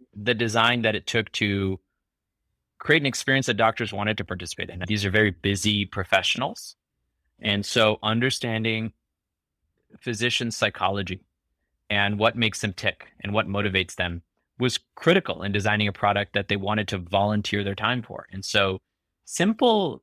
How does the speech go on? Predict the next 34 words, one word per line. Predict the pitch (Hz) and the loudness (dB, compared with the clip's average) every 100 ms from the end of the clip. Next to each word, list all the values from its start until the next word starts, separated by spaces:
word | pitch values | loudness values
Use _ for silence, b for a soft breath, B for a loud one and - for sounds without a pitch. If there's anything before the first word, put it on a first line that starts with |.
| _ | _
product | - 135 160 - | 2 4 4 -2
choices, | - 135 156 151 131 - 107 | -4 -2 -2 -4 -6 -6 -4
like, | 104 98 _ _ _ _ _ _ _ _ _ _ _ _ _ _ _ _ 147 | -4 -4 _ _ _ _ _ _ _ _ _ _ _ _ _ _ _ _ -10
instead | 151 - 165 | -8 0 0
of | 202 - | 0 -4
putting | 196 185 | -2 0
a | 151 | 0
like | 113 110 139 - | 2 2 0 -2
button | 110 92 95 - _ _ _ _ _ _ _ _ _ | -4 -2 -12 -14 _ _ _ _ _ _ _ _ _
on | 131 131 | -2 2
the | 123 120 | 2 2
answer | 143 - 98 95 - | 0 -2 -2 -2 -2
or | 117 | -2
an | 120 120 | -2 0
upvote | 147 - 107 92 90 | -2 -2 -4 -4 -2
button, | 98 95 95 _ _ _ _ - | -2 -2 -10 _ _ _ _ -6
we | 170 | -2
called | - 196 202 | 4 4 6
it | |
a | 196 | 2
thank | - 156 208 | 2 2 2
you | 175 | 0
button. | 113 - - _ _ _ _ _ _ _ _ - | -2 -6 -16 _ _ _ _ _ _ _ _ 0
And | 151 | 6
all | 170 | 6
of | 180 | 6
a | 175 | 2
sudden, | 196 196 143 | 2 2 4
doctors | 135 156 165 147 | 2 2 -4 -2
were | |
getting | 147 147 | -2 -4
thank | 135 143 165 - | -2 -2 -2 -2
you | 160 | -2
notes | 98 - - - | -2 -6 -14 -16